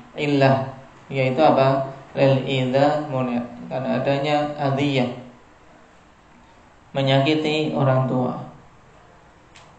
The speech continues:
Taib, maka dilarang hal-hal yang seperti itu atau bahkan lebih dari itu. Ini maksud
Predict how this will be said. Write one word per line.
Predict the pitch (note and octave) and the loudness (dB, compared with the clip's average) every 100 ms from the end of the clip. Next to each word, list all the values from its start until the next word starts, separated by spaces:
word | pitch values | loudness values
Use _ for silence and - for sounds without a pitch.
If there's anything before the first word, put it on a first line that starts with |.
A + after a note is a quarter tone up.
| - | -10
Taib, | - C3 D3 - - | -6 -4 -4 -6 -8
maka | C#3 D3 F3 | -4 -2 0
dilarang | D3+ E3 G3 G#3+ A#3 | 2 4 6 8 6
hal-hal | E3+ D3+ F3 F3+ | 6 4 4 4
yang | D#3+ F3 - - - | 6 4 4 -4 -10
seperti | - E3 D#3 E3+ D#3 D3 D3 | -8 -2 2 4 4 2 2
itu | G#3 A#3+ | 4 4
atau | F#3 D#3 D3+ | 6 4 4
bahkan | C#3+ C#3 C#3 D3 C#3 | 4 4 4 2 0
lebih | C3 B2+ D3+ D3 C3+ | -2 -4 -6 -6 -4
dari | C3+ C3 B2 | -4 -4 -6
itu. | B2 B2 A#2+ - - - - - - - - | -8 -10 -12 -12 -18 -20 -20 -20 -20 -20 -12
Ini | - D3 | -4 0
maksud | D3 C3 - E3 F#3 - - | 2 2 2 0 0 -4 -12